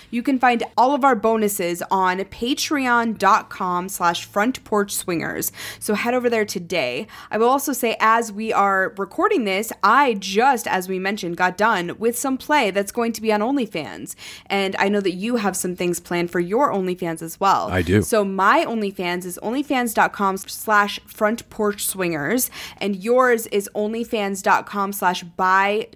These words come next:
Speaker 1: dash zaddy with a Z and two Ds. So make sure you come check us out there.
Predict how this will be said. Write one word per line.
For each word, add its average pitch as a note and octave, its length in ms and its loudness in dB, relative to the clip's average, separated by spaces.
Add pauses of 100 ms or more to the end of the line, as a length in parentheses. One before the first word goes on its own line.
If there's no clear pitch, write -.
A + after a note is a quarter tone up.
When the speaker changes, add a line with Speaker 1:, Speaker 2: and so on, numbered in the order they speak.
(120)
Speaker 1:
dash F#3+ 420 0 (220)
zaddy F3 640 -2
with F#3 180 -6
a F3+ 80 0
Z F3 560 -2 (200)
and F#3+ 200 0
two G#3 220 0
Ds. F3 500 -4 (240)
So - 160 -2
make A3+ 160 2
sure B3+ 160 0
you A#3+ 60 0
come A#3 180 -2
check G#3 200 -2
us G3 120 -6
out E3+ 220 0
there. A#3+ 320 0